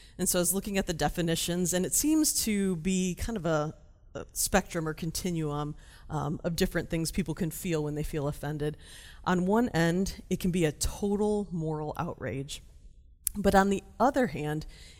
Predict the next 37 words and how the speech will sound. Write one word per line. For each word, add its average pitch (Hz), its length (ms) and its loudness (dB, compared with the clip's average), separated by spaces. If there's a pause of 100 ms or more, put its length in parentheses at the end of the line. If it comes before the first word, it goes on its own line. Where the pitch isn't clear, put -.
it 190 100 4
can 170 180 2
indicate 196 680 2
sort 214 280 2
of 202 220 4
an 170 140 2
annoyance 180 800 -2 (100)
or 165 160 -4
a 160 60 -2
resentment 160 760 0 (440)
to 165 140 2
a 160 60 4
perceived 170 680 -2
insult 147 720 -6 (180)
or 170 100 -4
disregard 147 640 0
for 147 160 -6
oneself. 139 680 -4 (960)
And 208 300 2
what 208 220 0
we 294 120 4
read 240 260 0
here 214 260 2
seems 262 580 2
to 180 360 4
be 165 180 0
a 165 60 6
little 190 200 2
bit 202 140 2
more 165 180 0
of 151 80 -4
the 143 100 -4
latter, 131 580 -2 (680)
is 160 220 -2
what 139 240 -4
his 147 280 -4
hometown 151 840 -4